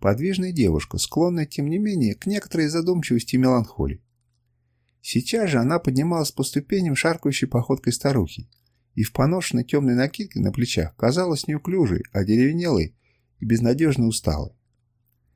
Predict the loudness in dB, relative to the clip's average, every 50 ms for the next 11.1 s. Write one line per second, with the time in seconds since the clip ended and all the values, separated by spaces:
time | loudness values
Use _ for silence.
0 | _ _ _ _ _ -6 -4 -2 0 2 2 2 2 0 -2 0 0 -2 -2 0
1 | 0 0 0 0 2 0 0 2 2 2 2 2 0 -2 -6 -12 _ _ _ _
2 | -2 0 0 0 0 0 0 0 0 0 -2 -4 -4 -2 0 -2 -2 -2 0 0
3 | 2 2 2 2 2 2 2 0 -2 -2 -2 -2 -4 -4 -4 -6 -4 -2 0 0
4 | 2 2 2 0 0 -2 0 0 2 2 2 2 0 -2 -2 -2 0 0 0 0
5 | -4 -8 -6 -4 -2 -2 -2 -2 -4 -6 -6 -6 -12 _ _ _ _ _ _ _
6 | _ _ _ _ _ _ _ _ _ _ _ _ _ _ -2 0 2 2 0 -2
7 | -2 0 0 0 0 0 0 0 0 0 0 -4 -6 -6 -6 -6 -4 -2 -2 -2
8 | -2 -4 -4 -4 -4 -2 -2 0 0 0 0 -2 -4 -4 -6 -6 -4 -2 0 0
9 | 2 2 2 2 2 2 2 2 2 2 0 0 -2 -6 -6 -6 -4 -2 2 2
10 | 2 2 2 0 -2 0 2 0 0 0 0 -2 -2 -2 -2 -2 -2 0 0 -2
11 | -4